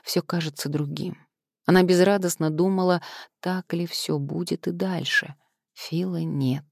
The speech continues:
Кэт будет все чаще ночевать у кого-то, пока, наконец, не покинет родительское гнездо окончательно.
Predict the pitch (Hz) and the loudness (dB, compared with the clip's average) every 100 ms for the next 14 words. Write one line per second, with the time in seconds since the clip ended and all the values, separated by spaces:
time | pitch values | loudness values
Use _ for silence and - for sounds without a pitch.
0 | - _ - - - - 202 214 175 214 | -20 _ -20 -18 -12 4 6 6 2 0
1 | 208 202 - 170 - 180 180 - 160 156 | 2 0 2 0 2 -4 -4 -4 -2 -2
2 | 151 160 170 175 147 - 151 147 185 - | -2 -2 -2 -4 -6 -4 -2 0 -2 -2
3 | 180 - - 180 - 196 - 185 202 - | -6 -8 0 2 4 2 4 2 2 2
4 | 196 185 170 160 202 196 180 170 175 165 | 0 0 -2 -2 -4 -2 0 0 0 -2
5 | - - 143 135 147 143 147 139 139 - | -4 -2 0 2 2 0 2 2 2 0
6 | 143 - 139 143 143 143 - | -2 -2 -4 -4 -4 -6 -8